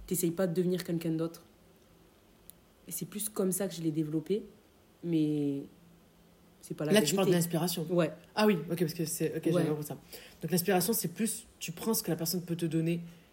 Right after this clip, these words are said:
Speaker 2: pour te permettre d'être
Speaker 1: Et
Speaker 2: plus
Speaker 1: tu
Speaker 2: toi.
Speaker 1: vas faire ta vie, en-, enfin,
Speaker 2: Ouais.
Speaker 1: tu reviens pas pour voir si la personne, elle est, t'es devenue mieux qu'elle, en fait.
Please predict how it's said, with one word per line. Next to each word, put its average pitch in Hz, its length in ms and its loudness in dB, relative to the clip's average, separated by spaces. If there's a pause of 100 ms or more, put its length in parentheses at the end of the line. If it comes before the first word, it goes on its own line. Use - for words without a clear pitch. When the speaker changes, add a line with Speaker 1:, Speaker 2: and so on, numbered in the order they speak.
(120)
Speaker 2:
pour 160 120 -4
te - 40 -2
permettre 185 240 4
d'être - 200 -6
Speaker 1:
Et - 120 -4
Speaker 2:
plus - 80 0
Speaker 1:
tu - 140 4
Speaker 2:
toi. 185 100 8
Speaker 1:
vas 208 60 6
faire 233 200 0
ta 170 160 -2
vie, 185 180 -2
en-, 160 180 -2
enfin, 147 320 -2 (340)
Speaker 2:
Ouais. 170 300 4 (1080)
Speaker 1:
tu - 140 4
reviens 175 320 6
pas 214 140 2
pour 180 160 -6
voir 190 140 0
si - 120 -4
la 151 100 0
personne, 156 320 0
elle 151 160 4
est, 143 260 2 (340)
t'es 175 100 -2
devenue 160 300 2
mieux 156 180 2
qu'elle, 214 240 2
en 151 120 -4
fait. - 280 -10